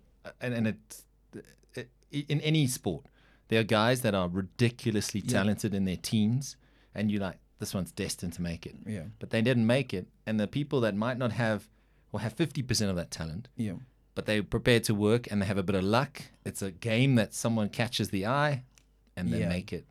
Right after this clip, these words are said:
Speaker 1: So I imagine that makes you grateful every time it's a training session, a fan asks for a f-,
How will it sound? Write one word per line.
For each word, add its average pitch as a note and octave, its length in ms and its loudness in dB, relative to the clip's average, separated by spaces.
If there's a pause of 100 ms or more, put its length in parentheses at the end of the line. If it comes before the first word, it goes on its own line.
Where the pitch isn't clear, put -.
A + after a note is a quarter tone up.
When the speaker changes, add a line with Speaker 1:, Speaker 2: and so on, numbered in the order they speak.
(180)
Speaker 1:
So - 160 2
I B2+ 220 4
imagine C3+ 320 4
that G#2+ 160 2
makes G#2 200 -2
you G#2 60 -4
grateful G#2 400 0
every F#2+ 180 0
time G#2+ 400 4 (440)
it's - 120 -8
a G#2 40 -4
training G2 340 0
session, F#2+ 580 -2
a G2 60 -10
fan G2+ 320 0
asks F#2+ 220 -4
for - 80 -4
a F#2 100 -4
f-, - 120 -20